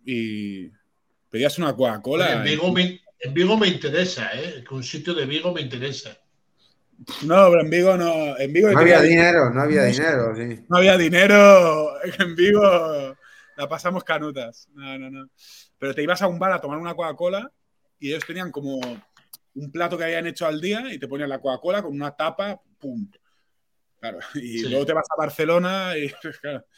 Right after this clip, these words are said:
Speaker 1: te pides una, una Coca-Cola y si te ponen unas aceitunas como mucho, la puedes pedir, gracias.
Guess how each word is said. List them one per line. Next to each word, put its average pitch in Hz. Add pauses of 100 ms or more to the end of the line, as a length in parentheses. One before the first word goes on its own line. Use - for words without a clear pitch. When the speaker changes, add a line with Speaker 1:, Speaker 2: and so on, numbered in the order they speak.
(400)
Speaker 1:
te -
pides -
una, 156 (640)
una 170
Coca-Cola 175
y 151
si 147
te 147
ponen 165
unas 165
aceitunas 170
como 170
mucho, 175 (680)
la 135
puedes 151
pedir, 139
gracias. 143